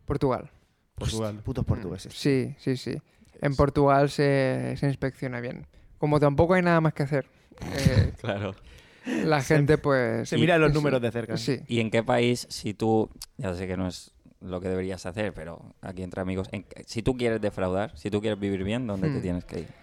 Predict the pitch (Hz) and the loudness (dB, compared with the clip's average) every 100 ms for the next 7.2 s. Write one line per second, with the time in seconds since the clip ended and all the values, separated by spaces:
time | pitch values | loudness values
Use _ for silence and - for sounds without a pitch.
0 | - 156 160 180 160 135 123 160 156 175 | 0 4 6 6 4 2 2 4 6 8
1 | 170 139 151 156 151 147 151 151 131 143 | 6 6 4 4 6 4 4 0 0 0
2 | 135 131 127 123 123 123 120 110 117 117 | 2 4 6 4 4 2 0 2 4 4
3 | 139 143 107 139 131 127 131 127 123 120 | 4 4 4 2 0 0 2 4 6 6
4 | 135 - 120 120 127 113 113 107 98 98 | 6 2 2 4 6 4 4 -2 0 0
5 | 98 101 104 85 80 78 - - _ 101 | 0 0 0 -2 -8 -12 -14 -20 _ -2
6 | 95 131 123 - _ _ - - - 127 | -2 -4 -8 -14 _ _ -14 -12 -4 -2
7 | 123 | -2